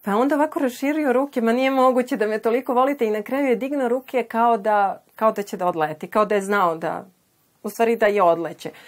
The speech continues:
Stvarno mi se učinilo da je, da je nekoliko milimetara iznad stvarnosti u tom trenutku. Bilo je to deset godina od premijere kada je Praunuk Dostojevskog bio sa nama. Ja sam bila Nastasija Filipovna, što je bio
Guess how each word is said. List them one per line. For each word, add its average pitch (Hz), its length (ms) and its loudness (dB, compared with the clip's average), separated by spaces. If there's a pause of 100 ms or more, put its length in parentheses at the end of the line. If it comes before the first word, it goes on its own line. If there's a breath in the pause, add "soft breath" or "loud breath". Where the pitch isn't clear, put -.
(220 loud breath)
Stvarno 277 300 2
mi 339 100 4
se 294 100 -2
učinilo 277 380 0
da 220 140 2
je, 208 200 4 (240)
da 202 280 2
je 208 60 6
nekoliko 226 440 2
milimetara 202 540 0
iznad 180 260 -4
stvarnosti 202 560 0
u 180 40 -6
tom 185 240 -8
trenutku. 180 760 -6 (320 loud breath)
Bilo 240 220 2
je 233 80 4
to 233 100 2
deset 240 400 2
godina 233 440 2
od 208 160 -4
premijere 208 580 0
kada 190 320 -4
je 190 240 -2
Praunuk 190 380 -2
Dostojevskog 180 720 -6
bio 190 200 -6
sa 175 200 -12
nama. 208 440 -6 (680 soft breath)
Ja 208 100 0
sam 208 140 -4
bila 220 180 0
Nastasija 202 480 -2
Filipovna, 202 400 -4
što 185 160 -12
je 175 40 -4
bio 175 360 -6